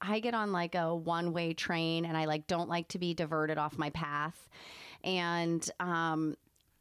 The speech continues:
occasionally I like to go into the thrift store and look for books. I love books, and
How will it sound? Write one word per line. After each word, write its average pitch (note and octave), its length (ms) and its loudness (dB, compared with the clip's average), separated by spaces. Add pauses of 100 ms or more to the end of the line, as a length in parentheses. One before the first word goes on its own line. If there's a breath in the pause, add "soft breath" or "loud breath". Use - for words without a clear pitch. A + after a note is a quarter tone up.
(300)
occasionally A#3 460 0
I G#3+ 60 2
like F#3 140 0
to F#3 80 -4
go F3 100 2
into D#3 100 2
the D#3 120 0
thrift G3+ 300 -2
store G3 480 0
and D#3+ 200 0
look - 120 -4
for D3+ 120 -4
books. - 720 -4
I D#3+ 80 0
love D#3 260 -2
books, D#3 400 -2
and D3+ 400 0